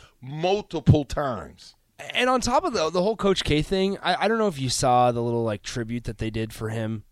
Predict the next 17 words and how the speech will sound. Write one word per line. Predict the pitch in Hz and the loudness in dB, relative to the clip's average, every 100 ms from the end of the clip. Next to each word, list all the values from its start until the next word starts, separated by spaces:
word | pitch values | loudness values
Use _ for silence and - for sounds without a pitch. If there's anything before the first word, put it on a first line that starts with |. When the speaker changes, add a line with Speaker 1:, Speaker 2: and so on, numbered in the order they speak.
| _ | _
Speaker 2:
Um, | 127 113 107 104 85 | -4 -2 -2 -4 -6
they | 123 | -2
put | 113 | 0
on | 123 110 | 0 -2
social | 127 117 110 | -4 -4 -4
media, | 110 113 113 110 _ _ _ | -4 -2 -2 -4 _ _ _
V | 131 131 | -8 -4
J. | 123 127 123 - - _ _ - | -2 -2 -2 -6 -20 _ _ -6
But, | 147 156 | 2 4
uh, | 151 147 143 123 110 - _ _ _ _ _ 208 | 4 4 4 2 -2 -8 _ _ _ _ _ -14
Coach | - 277 330 - | -2 0 0 0
K | 208 214 | 4 4
impacted | 196 170 151 - 151 165 175 151 | 4 2 -2 0 0 0 -2 -2
a | 131 | -2
lot | 135 120 120 139 | -2 0 2 2
of | 127 | -2
lives | 120 110 107 104 101 98 | -6 -2 -2 -2 -4 -6